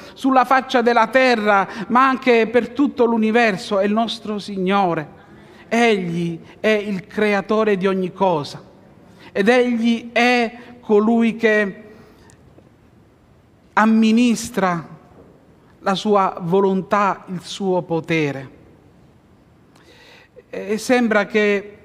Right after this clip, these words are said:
qui la situazione, la condizione,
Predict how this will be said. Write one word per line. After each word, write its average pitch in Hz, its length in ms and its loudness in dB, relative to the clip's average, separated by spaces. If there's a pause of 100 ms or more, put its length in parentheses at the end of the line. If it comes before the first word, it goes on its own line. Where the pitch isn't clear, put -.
(240)
qui 190 600 0 (360)
la 196 180 -2
situazione, 190 920 -2
la 185 140 0
condizione, 180 1120 -2